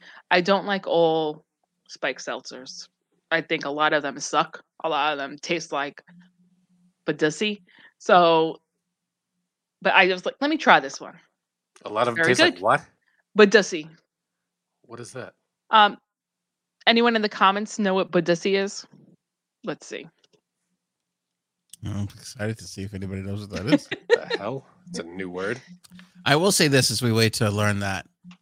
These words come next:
Speaker 3: I, I gotta be honest with you. I am so far out of the covid world. It never even dawned on me
Speaker 1: It
Speaker 3: that
Speaker 1: didn't.
Speaker 3: this was a possibility.
Speaker 1: Okay.
Speaker 2: Stop with that. How do you, you're just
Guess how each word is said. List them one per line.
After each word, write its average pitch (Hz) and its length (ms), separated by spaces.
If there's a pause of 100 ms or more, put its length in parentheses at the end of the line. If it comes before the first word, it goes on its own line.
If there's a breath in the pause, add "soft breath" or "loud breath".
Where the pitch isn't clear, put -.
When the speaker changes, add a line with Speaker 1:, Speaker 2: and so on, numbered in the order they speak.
(380)
Speaker 3:
I, 131 520 (920)
I 135 180
gotta 170 220
be 151 140
honest 123 260
with 101 140
you. 87 280
I 123 180
am 131 200
so - 600
far 135 540 (100)
out 113 180
of 113 220
the 110 320
covid 113 420
world. 107 560 (380)
It 120 120
never 139 360
even 110 460
dawned 104 400
on 98 200
me 92 100
Speaker 1:
It 214 40
Speaker 3:
that 202 80
Speaker 1:
didn't. 185 240
Speaker 3:
this 147 120
was - 20
a 95 100
possibility. 92 880
Speaker 1:
Okay. 180 360 (460)
Speaker 2:
Stop 185 560
with - 140
that. 101 240
How 135 120
do 175 80
you, 180 360
you're 180 120
just 180 240